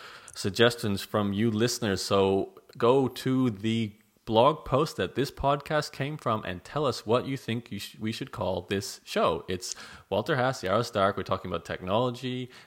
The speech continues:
and entrepreneurship and startups and information marketing. And, uh, we're doing it once a week. We're doing it for half an hour. And we'd love a catchy name that we can use for our show. So, uh, yeah,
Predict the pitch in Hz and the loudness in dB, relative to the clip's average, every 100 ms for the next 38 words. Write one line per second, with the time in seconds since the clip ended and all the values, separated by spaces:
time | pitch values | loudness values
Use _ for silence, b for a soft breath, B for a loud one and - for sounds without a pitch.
0 | _ 87 87 87 - 90 110 127 - 131 | _ -8 -6 -6 -6 -2 0 0 -2 -6
1 | 92 85 - 117 120 120 - - 87 87 | -6 -10 2 4 4 0 -2 -8 -8 -6
2 | 85 101 117 117 127 143 117 113 107 110 | -8 -6 0 0 0 0 0 0 -2 -4
3 | 107 B B B - 95 98 95 95 92 | -6 B B B -4 0 2 0 -2 -4
4 | - - - 92 92 95 92 - 110 139 | -6 -8 -8 -8 -4 -2 -4 -4 -2 -2
5 | 127 107 104 - 98 87 92 85 98 120 | 0 0 -2 -6 -10 -4 -4 -2 2 2
6 | - 90 90 87 80 92 87 85 82 92 | 2 2 2 2 0 -4 -4 -4 -4 4
7 | 98 98 80 90 85 - 135 - - 92 | 4 4 0 -6 -6 -4 -6 -4 -6 -6
8 | 85 85 82 80 85 85 85 85 82 - | -6 -8 -8 -8 -10 -8 -8 -8 -10 -8
9 | 90 85 - 82 80 - 185 98 - - | -6 -4 -2 -4 -4 -2 0 0 -4 -10
10 | - 87 82 85 85 82 92 | -4 -4 -2 -4 -4 -4 -6